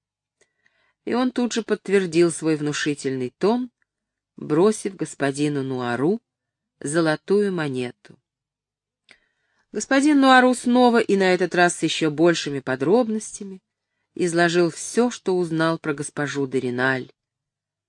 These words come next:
Но о посещении мадмуазель Элизы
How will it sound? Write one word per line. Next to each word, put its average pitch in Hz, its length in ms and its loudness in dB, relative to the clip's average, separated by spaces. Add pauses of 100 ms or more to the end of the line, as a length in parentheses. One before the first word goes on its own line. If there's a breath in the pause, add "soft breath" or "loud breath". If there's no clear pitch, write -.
(160)
Но 175 320 -2
о 175 120 -4
посещении 175 920 0
мадмуазель 151 920 -2
Элизы 151 800 0